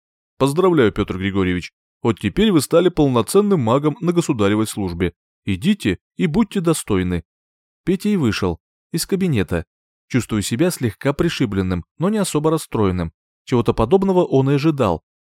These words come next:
Мезень, судя по всему, очень глухое место, но раз там есть порт и гарнизон, значит, государю оно нужно.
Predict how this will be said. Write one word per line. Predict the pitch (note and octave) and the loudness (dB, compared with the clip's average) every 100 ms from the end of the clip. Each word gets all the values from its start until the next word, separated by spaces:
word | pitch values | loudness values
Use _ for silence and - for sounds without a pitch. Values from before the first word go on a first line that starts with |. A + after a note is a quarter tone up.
| _ _ - | _ _ -4
Мезень, | F#3 G3+ B2+ | 0 0 0
судя | B2+ C#3 | 0 0
по | B2+ | 0
всему, | A#2 - F3 G#3+ - | -4 -2 2 2 0
очень | D#3+ F#3+ | -2 -4
глухое | F3+ G3+ - C#3 G#2 | -4 -2 2 2 2
место, | G2+ - F2 - _ _ _ | -2 -4 -6 -6 _ _ _
но | D3 F3+ | -2 2
раз | E3+ | 2
там | - B2 | 0 0
есть | B2 A2+ - | 0 -2 0
порт | D3 A#2 - | 0 0 -2
и | A#2 | -4
гарнизон, | A#2+ A#2 A#2 F#3 F#3+ _ _ | -2 -2 0 0 -2 _ _
значит, | A#2+ F3+ G#3+ E3+ | -4 -2 -2 -2
государю | D#3+ D3+ B2+ C#3 D#3+ | -2 -2 0 2 0
оно | - A#2+ B2 | 0 0 0
нужно. | C3+ A2 F#2 F2+ | 0 -2 -2 -4